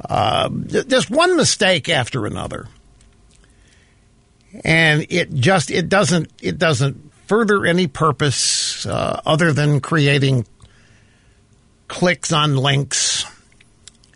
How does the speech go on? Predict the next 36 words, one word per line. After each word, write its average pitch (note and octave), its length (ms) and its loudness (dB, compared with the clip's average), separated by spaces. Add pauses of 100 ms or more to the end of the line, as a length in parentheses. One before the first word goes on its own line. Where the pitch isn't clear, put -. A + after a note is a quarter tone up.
(120)
creating E3 520 0
traffic, D3+ 480 0
retweets. C#3 1040 0 (1000)
And C#3+ 220 2
it's C#3+ 160 -4
just, F3 260 0
it D3 120 -2
just D3+ 260 -2
captures C3 680 -2
the, B2 600 0 (580)
I D3+ 180 -2
think, C#3+ 200 -2
the B2+ 100 0
entire C#3 380 0
problem. A#2 480 -2
Look G3 340 0
at E3+ 140 2
Bolton, C#3 400 0
for - 140 -6
example. - 520 -6 (920)
Who's C4+ 280 6
the F3+ 100 0
source? A#2+ 400 -2
What's A3+ 280 0
the G#3+ 120 0
source F3 380 0
for - 160 -8
this? - 280 -8
The G3+ 100 2
New B3+ 140 4
York G#3 280 2
Times. D#3 320 -2
The F3 100 0
New A#3+ 140 2
York C4+ 300 4
Times F#3 520 0